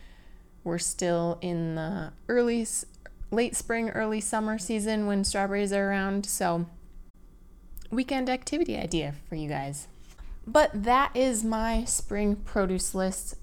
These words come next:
Again, I'll leave all my sources down below. Um, some of them, like I said, the Taste of Home one definitely had some recipe ideas for some of the produce that I mentioned. I will leave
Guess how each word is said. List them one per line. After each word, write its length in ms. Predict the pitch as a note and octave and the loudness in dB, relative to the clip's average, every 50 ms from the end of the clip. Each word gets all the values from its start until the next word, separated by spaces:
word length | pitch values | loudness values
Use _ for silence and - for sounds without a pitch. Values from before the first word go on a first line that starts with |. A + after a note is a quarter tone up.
| - - - | -8 -6 -4
Again, 240 | F3+ F3+ F3+ F3 | -2 0 0 0
I'll 240 | - - F3 F3 F3 | 0 -2 -2 0 0
leave 180 | E3+ F3 E3+ - - | 0 0 0 0 0
all 100 | - F3+ | 0 0
my 160 | F3 F3 F3 F#3 | 0 0 0 -2
sources 460 | - - F#3 E3+ - - F3 E3 E3 | 0 -2 -2 -2 -2 -2 -4 -4 -2
down 300 | - F3 E3+ E3 E3 D#3+ | -2 -2 -2 0 0 -2
below. 480 | E3+ F3 A3 B3 B3+ B3 B3 B3 B3 - - - - - - - - - - G#3 | 0 0 0 2 2 2 2 0 -2 -4 -10 -12 -12 -12 -14 -14 -14 -8 -2 0
Um, 260 | G3+ G3 F#3 F3 F#3 | 2 2 2 2 2
some 200 | - - G3+ G3 | 0 0 2 2
of 180 | G3+ G3 F#3 F#3+ | 2 2 0 2
them, 260 | F#3 F#3 F3+ F3+ F3+ | 2 4 4 4 4
like 180 | F3+ F3+ F3+ | 2 0 -2
I 60 | F#3+ F#3 | -2 -4
said, 260 | F#3+ - F#3 F3 E3+ | -2 0 -2 0 0
the 80 | G3 | -2
Taste 320 | - - A3 F#3 F3+ - - | -2 -2 -4 -4 -2 -2 -4
of 100 | F3 - | -4 -4
Home 280 | - G3 F3+ F3 F3 | -4 -2 0 0 0
one 240 | F3 F3 F3 E3+ E3+ | 0 0 0 0 0
definitely 480 | E3+ F3+ F3 - - G3 F#3+ F#3 F#3+ G3 | 0 -2 -2 -2 0 0 0 2 2 0
had 420 | F#3+ - G3 F3+ F3 F3 F3 - | 0 -2 -2 -2 -2 -2 -2 -2
some 320 | - - - F3 E3+ E3 E3 | -4 -2 -2 -2 -2 -2 -2
recipe 460 | E3+ F3+ - - - - G3+ F3+ - - - | -2 -4 -4 -8 -6 -4 -4 -4 -4 -4 -4
ideas 680 | - D#3+ D#3 - F#3 F#3+ F#3+ G3 F#3+ F#3+ F#3+ F#3+ - - - | -4 -4 -4 -2 0 2 2 2 2 2 0 -2 -4 -6 -6
for 340 | - F#3+ F#3 F#3 F3+ F#3 - - - - - - | -4 -2 -2 0 -2 -2 -4 -8 -10 -10 -6 -4
some 220 | - - G3+ F#3 | -2 0 2 2
of 60 | F#3 F3 | 2 0
the 60 | F3 | -2
produce 520 | - - - F3+ F3+ F3 F3+ F3+ F#3 - | -2 0 0 2 2 2 2 0 0 -2
that 240 | - - E3+ E3 - | -4 -2 -2 -2 -2
I 100 | - E3 | -2 -2
mentioned. 680 | E3 E3 F3 F#3 F#3+ G3 F#3+ - G#3+ F#3+ F#3 F#3 F#3 F#3 - - - - - - - - - - - - - - - - - - - - - - | 0 2 2 2 2 2 2 0 0 0 2 2 2 0 -2 -6 -8 -12 -12 -14 -16 -16 -16 -14 -14 -12 -12 -12 -14 -14 -16 -18 -18 -18 -10 -6
I 240 | G3+ G#3 A3 A#3 A#3 | 0 2 4 4 4
will 180 | A3+ G#3+ G3+ F#3+ | 4 2 2 2
leave 320 | F#3+ G3+ G3+ G3 F#3 F#3 | 4 4 4 4 2 0